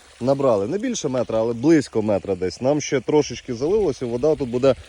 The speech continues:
повністю, е, протьочна. І рахуйте, глибина у нас є класна, там два з половиною до трьох метрів ось цій зоні десь всередині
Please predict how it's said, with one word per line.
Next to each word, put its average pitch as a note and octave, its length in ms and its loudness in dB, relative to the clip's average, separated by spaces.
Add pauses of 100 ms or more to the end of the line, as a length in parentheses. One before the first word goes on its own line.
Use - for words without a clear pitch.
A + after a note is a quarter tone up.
(220)
повністю, D#3+ 600 4 (340)
е, B2+ 240 2
протьочна. A2 640 2
І C3+ 320 2
рахуйте, F#3 360 4
глибина F#3+ 500 4
у F3 40 0
нас D#3+ 240 -4
є D3 80 0
класна, C#3 440 0
там A#2 220 -2
два D3 240 0
з - 60 -14
половиною D#3 400 -2
до C#3 100 -4
трьох D3 260 -2
метрів C#3+ 380 -2
ось C3+ 140 -2
цій C#3+ 160 -8
зоні C#3+ 360 -2
десь B2 160 -6
всередині C3+ 520 -2